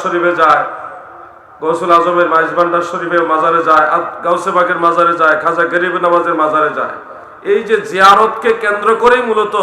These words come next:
মাজার শব্দটা এসেছে। আপনি যদি আপনার জন্মদাতা পিতা, তিনার কবর রেগুলার জিয়ারত করেন, লোকজন সহ জিয়ারত করেন, এই জিয়ারতের কারণে সেটাও মাজার হবে।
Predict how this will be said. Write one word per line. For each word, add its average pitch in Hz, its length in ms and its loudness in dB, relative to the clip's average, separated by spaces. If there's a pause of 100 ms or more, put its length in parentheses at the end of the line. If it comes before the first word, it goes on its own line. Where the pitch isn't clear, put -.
(760)
মাজার 175 540 4
শব্দটা 175 520 -2
এসেছে। - 420 -6 (1000)
আপনি 170 320 0
যদি 220 240 -2
আপনার 196 400 4 (440)
জন্মদাতা 190 600 0
পিতা, 196 420 4 (1120)
তিনার 190 320 2 (100)
কবর 214 360 4 (360)
রেগুলার 214 440 0
জিয়ারত 208 380 2
করেন, 190 200 2
লোকজন 196 480 0
সহ 190 220 0 (100)
জিয়ারত 185 360 2
করেন, 180 280 2
এই 175 180 -4
জিয়ারতের 196 500 2
কারণে 185 400 2
সেটাও 196 400 0
মাজার 165 360 2
হবে। 151 280 0